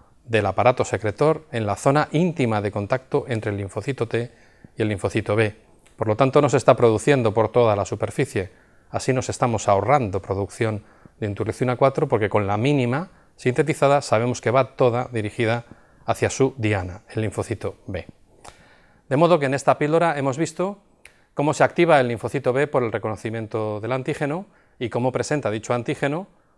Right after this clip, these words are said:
al linfocito T H, normalmente T H dos. Vemos cómo se ha activado este linfocito T H dos y le devuelve señales al linfocito B y hemos visto las consecuencias finales de esta cooperación T B.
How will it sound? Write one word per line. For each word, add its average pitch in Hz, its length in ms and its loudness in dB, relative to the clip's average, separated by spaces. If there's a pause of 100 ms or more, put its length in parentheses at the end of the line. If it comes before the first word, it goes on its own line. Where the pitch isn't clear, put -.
(180)
al 117 220 -2
linfocito 117 680 -6
T 123 120 0
H, 107 360 -4
normalmente 117 520 -6
T 107 180 -4
H 104 220 -6
dos. 92 300 -12 (760)
Vemos 143 300 -2
cómo 120 360 -2
se - 140 -6
ha - 20 0
activado 123 500 0
este 110 160 -6
linfocito 113 480 -6
T 113 100 -4
H 143 220 -2
dos 180 320 -2
y 113 100 -6
le 104 140 -4
devuelve 110 400 -2
señales 110 560 -6
al 104 140 -8
linfocito 120 420 -8
B 139 180 -4 (540)
y 120 80 -6
hemos 123 240 -2
visto 147 420 0
las 127 160 -2
consecuencias 117 540 -6
finales 120 380 -4
de 120 80 -4
esta 110 180 -4
cooperación 113 680 -6 (300)
T 110 360 -6
B. 113 440 -8